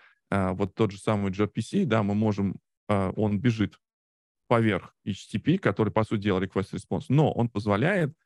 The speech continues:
данные слать асинхронно, то есть можно как бы открыть клиента, клиент сидит, ждет, когда, когда сервер начнет ему пушить. То есть такие вещи, они есть, и эти вещи тоже важно понимать с точки зрения абстрагирования. Вот Андрей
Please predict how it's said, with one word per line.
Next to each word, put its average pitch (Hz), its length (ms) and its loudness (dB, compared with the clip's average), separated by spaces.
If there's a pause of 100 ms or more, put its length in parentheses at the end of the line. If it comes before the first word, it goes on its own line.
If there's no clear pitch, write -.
(120)
данные 107 400 2
слать 90 320 -2 (340)
асинхронно, 107 640 0
то - 100 -4
есть - 160 -2
можно 98 680 0
как 90 160 -8
бы 101 60 -2
открыть 101 260 -2
клиента, 120 520 0
клиент 98 380 -2
сидит, 101 320 -6
ждет, 147 340 0
когда, 104 460 -2 (340)
когда 101 180 0
сервер 131 360 0
начнет 101 420 -2
ему 101 180 -2
пушить. - 480 -6
То - 80 -2
есть - 240 -4 (420)
такие 147 360 4
вещи, 120 600 0
они 107 640 -2 (120)
есть, 131 420 -2 (220)
и 117 200 0
эти 131 180 0
вещи 175 240 0
тоже 131 180 2
важно 127 220 0
понимать 123 380 2
с - 40 -10
точки 113 220 -4
зрения 117 440 0
абстрагирования. 101 640 -2
Вот 95 220 -2
Андрей 120 420 0